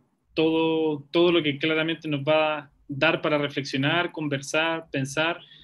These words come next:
Eh, le queremos agradecer una vez más su tiempo, su disponibilidad. Eh, que creemos, como todo el, el equipo de festival, estamos muy,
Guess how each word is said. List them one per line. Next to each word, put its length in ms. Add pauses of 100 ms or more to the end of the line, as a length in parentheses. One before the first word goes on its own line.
(380)
Eh, 540
le 120
queremos 440
agradecer 640 (520)
una 240
vez 180
más 460
su 180
tiempo, 500
su 220
disponibilidad. 920 (120)
Eh, 540 (460)
que 440
creemos, 420
como 260
todo 140
el, 200
el 180
equipo 320
de 320
festival, 400
estamos 280
muy, 560